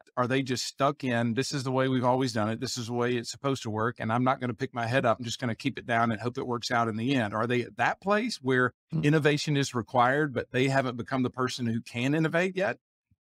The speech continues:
Speaker 1: If so, I, a coach has to get them out of that mentality before a consultant will be able to provide them value. And we've already talked, I think, through this idea of no matter how ready you are, when you change direction,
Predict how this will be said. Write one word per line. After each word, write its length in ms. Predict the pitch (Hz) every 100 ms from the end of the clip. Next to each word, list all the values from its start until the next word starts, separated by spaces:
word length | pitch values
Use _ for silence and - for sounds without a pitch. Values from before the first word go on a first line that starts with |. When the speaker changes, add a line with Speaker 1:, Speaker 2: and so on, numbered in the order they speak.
| -
Speaker 1:
If 160 | 127
so, 460 | - 190 226 131 127 _ _ -
I, 120 | - _ -
a 100 | 143
coach 380 | - 214 226 -
has 260 | 139 139
to 140 | - 123
get 360 | 110 151 160 -
them 380 | 131 123 123 120 -
out 300 | 127 143 156
of 280 | 135 123 113
that 260 | 120 120 -
mentality 680 | 120 107 120 110 107 113 123
before 600 | 120 123 - 180 151 120
a 60 |
consultant 540 | - 123 135 127 123 -
will 80 | 117
be 160 | 107 113
able 140 | 107
to 80 | 107
provide 340 | 117 101 98
them 140 | 98 104
value. 260 | 147 104 - -
And 100 | 139
we've 140 | 147
already 220 | 156 127
talked, 260 | 117 143 131
I 80 | 113
think, 240 | 120 113
through 200 | 139 139
this 180 | 117 -
idea 360 | 113 104 131 113
of 320 | 107 117 98 - - - -
no 80 |
matter 220 | 127 135 127
how 160 | 131
ready 240 | 127 147 156
you 240 | 139 123
are, 340 | 127 92 87 - _ _ _ - _
when 280 | 117 139 185
you 300 | 185 185 185
change 480 | - 156 147 147 139
direction, 720 | - 117 131 113 - 92 92